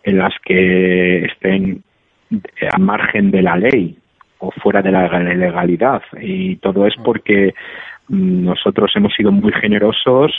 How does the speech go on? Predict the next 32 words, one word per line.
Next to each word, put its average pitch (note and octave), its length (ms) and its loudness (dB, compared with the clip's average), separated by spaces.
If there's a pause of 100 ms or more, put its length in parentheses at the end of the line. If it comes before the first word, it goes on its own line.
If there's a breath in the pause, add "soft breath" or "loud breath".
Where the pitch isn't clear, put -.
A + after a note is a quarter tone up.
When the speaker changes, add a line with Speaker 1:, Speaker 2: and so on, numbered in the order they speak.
Speaker 1:
Europa, G2 800 -2
en G2 240 -4
admitir F#2 460 -4
a G2 60 0
todo G#2 200 2
el G2+ 80 4
mundo, B2+ 540 4 (1080 loud breath)
eh, F#2 520 0 (100)
pero F#2 320 2
está, G2+ 400 -2 (160)
eh, G2 280 -2
hay G2+ 460 0 (180)
ciertas G#2 440 -2
sociedades G#2+ 540 2 (100)
que G2+ 140 2
no G2 240 -2
se - 180 -2
amoldan G#2 1000 2
ni G2 340 -4 (260)
se, F#2+ 800 0
ni G2 300 -6 (100)
se G2 120 0
mezclan. G2+ 500 -2
No, A2+ 140 2
no, B2 180 2
ellos G#2+ 260 -2
siguen A#2 200 -4
manteniendo G#2+ 560 2
su G#2+ 200 0
estatus A#2+ 540 0
de G2+ 440 2
independencia A2+ 1120 0